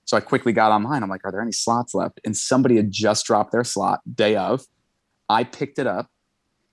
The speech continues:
got to get, got seen that day, and then had, like,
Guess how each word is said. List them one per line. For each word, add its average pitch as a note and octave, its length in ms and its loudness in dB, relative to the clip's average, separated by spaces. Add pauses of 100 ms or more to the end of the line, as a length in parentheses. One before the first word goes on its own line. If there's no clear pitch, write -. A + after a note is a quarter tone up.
got A#2 220 0
to C#3 80 -8
get, B2+ 260 -8 (220)
got A#2 300 2
seen A#2 320 2
that G2 180 -2
day, F#2+ 320 -2
and A2 100 -2
then G#2+ 120 2
had, G#2 260 0
like, G2 240 -6